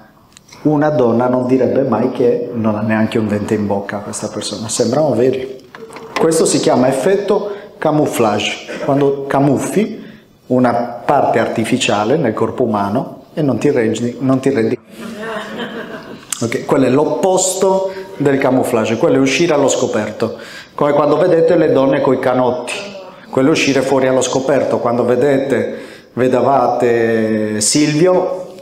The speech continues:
tiratissimo, era, non passava sotto il radar Silvio, no? Lo dicevi, ma non, il viso non corrisponde con l'età anagrafica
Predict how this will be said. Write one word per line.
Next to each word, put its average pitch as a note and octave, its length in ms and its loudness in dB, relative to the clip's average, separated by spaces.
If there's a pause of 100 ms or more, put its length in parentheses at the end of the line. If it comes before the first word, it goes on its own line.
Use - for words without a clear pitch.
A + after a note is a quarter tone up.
(360)
tiratissimo, B2+ 1040 2 (420)
era, B2 440 2
non C3+ 200 2
passava C3+ 440 2
sotto B2 280 0
il A#2+ 80 2
radar A#2 400 2
Silvio, G#2+ 460 -2
no? B2 400 -2 (460)
Lo A#2+ 100 0
dicevi, A#2 500 0
ma A#2 400 -2
non, B2+ 680 0
il C3 80 4
viso C#3+ 400 4
non C3 140 2
corrisponde C3 580 2
con B2 120 2
l'età A#2+ 240 2
anagrafica A2+ 920 0